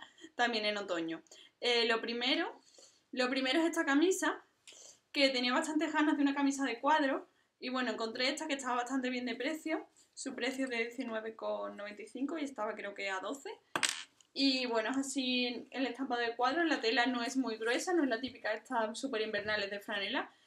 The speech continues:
que por ejemplo donde yo vivo esas camisas prácticamente te las puedes usar a lo mejor dos semanas al año. Eh, como es de temporada de verano, la tela es un poco más finita, entonces está bastante bien, aunque sea una camisa de esas típicas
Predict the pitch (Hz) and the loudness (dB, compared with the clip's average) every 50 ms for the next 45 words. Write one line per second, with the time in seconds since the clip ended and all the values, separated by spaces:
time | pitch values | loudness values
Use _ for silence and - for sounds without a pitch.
0 | _ _ _ - 233 226 220 220 214 226 269 247 247 233 214 208 202 202 202 202 | _ _ _ -2 0 0 0 0 0 0 0 0 0 2 0 0 0 0 -2 -2
1 | 196 202 202 214 214 214 196 196 202 220 240 - - 233 214 202 - 208 - - | -2 -2 -2 -2 -2 -2 -4 -4 -6 -6 -6 -8 -8 -8 -8 -6 -6 -8 -6 -6
2 | 208 208 - - 202 202 208 202 196 185 - 196 185 185 - 208 226 220 - - | -6 -6 -6 -6 -8 -6 -6 -6 -8 -6 -4 -4 -4 -2 -2 -4 -4 -4 -8 -10
3 | - - - - 220 - - 214 208 208 208 190 196 220 214 214 208 196 190 190 | -10 -12 -10 -10 -8 -6 -4 -2 0 0 0 -2 -4 -4 -2 0 0 0 0 0
4 | 214 247 - - 214 196 185 190 226 226 190 185 185 220 294 370 - - - - | 0 0 0 0 0 -2 -2 -2 -2 -2 0 0 2 4 4 2 2 -2 -8 -16
5 | - - - - - _ _ _ - 240 233 226 226 220 214 214 214 - - - | -20 -20 -20 -20 -20 _ _ _ 2 4 6 8 8 8 6 4 2 -4 -10 -10
6 | - - - - 226 220 214 214 214 247 247 247 240 240 233 - - - - 247 | -10 -6 -4 -2 2 4 4 4 4 4 4 4 2 2 0 -6 -8 -6 -4 -2
7 | 247 240 233 226 233 240 240 233 240 240 247 262 262 254 240 - 208 262 254 262 | 0 4 4 6 6 6 4 4 4 4 4 4 4 2 2 0 0 0 0 0
8 | 247 247 226 233 214 220 - - 226 220 220 220 247 247 277 - - 233 220 196 | 0 0 2 2 0 0 -2 -4 -6 -6 -6 -4 -2 -2 -2 -4 -6 -8 -8 -8
9 | - 233 202 202 - 240 214 - 202 277 339 294 220 185 170 185 - 226 202 196 | -6 -4 -4 -4 -6 -8 -10 -8 -4 -2 0 0 -2 -2 -6 -8 -8 -8 -8 -8
10 | - 196 202 202 - - 196 202 214 - 208 - - - 214 - 196 190 - 190 | -8 -8 -8 -8 -6 -6 -6 -6 -4 -6 -8 -10 -8 -10 -10 -8 -6 -6 -2 -2
11 | 190 190 190 | -2 -2 -2